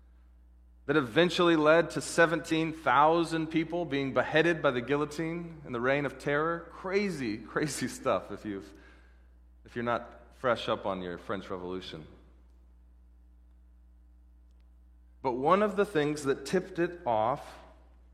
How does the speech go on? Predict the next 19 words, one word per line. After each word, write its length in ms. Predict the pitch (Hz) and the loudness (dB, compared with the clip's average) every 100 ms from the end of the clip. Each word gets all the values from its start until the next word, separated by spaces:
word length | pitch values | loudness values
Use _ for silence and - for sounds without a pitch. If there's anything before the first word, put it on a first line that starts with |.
| - - | -20 -2
as 260 | 127 147 - | 2 2 2
often 640 | 147 180 185 147 135 151 170 - - - - - - - | 4 4 2 -2 -2 -4 -10 -16 -20 -20 -20 -20 -20 -6
revolutions 600 | - 135 135 143 139 131 | 0 2 2 2 -2 -4
are 100 | 127 | -2
tipped 360 | 113 - 127 - | -2 -4 -4 -2
off, 320 | 101 123 160 - - - - - - - - - - | 0 0 -2 -8 -20 -20 -20 -20 -20 -20 -20 -20 -10
is 160 | 117 120 | -8 -6
by 360 | 123 131 135 | 0 2 2
the 120 | 135 117 | 0 -4
shortage 640 | - 135 131 127 120 120 - - - - - - - - - | -4 -2 0 -2 -4 -8 -14 -16 -20 -20 -20 -20 -20 -20 -14
of 240 | 107 92 87 | -12 -12 -8
bread. 300 | 101 85 - - - - - - - - - - - - - - - - - - - - - - - - | -6 -6 -10 -18 -20 -20 -20 -20 -20 -20 -20 -20 -20 -20 -20 -20 -20 -20 -20 -20 -20 -20 -20 -20 -20 -6
Bread 420 | 170 220 143 98 - - - - - - - - | 4 8 8 4 -12 -18 -20 -20 -20 -20 -20 -6
turns 380 | - 202 190 151 | 2 2 4 4
out 460 | 123 127 151 - - - - - - - | 4 4 0 -6 -18 -20 -20 -20 -20 -10
to 80 | - | -4
be 160 | 156 190 | -2 -2
really 540 | 151 143 190 208 214 | -2 0 2 4 6
important 640 | 220 214 214 214 208 104 | 4 4 4 4 2 -6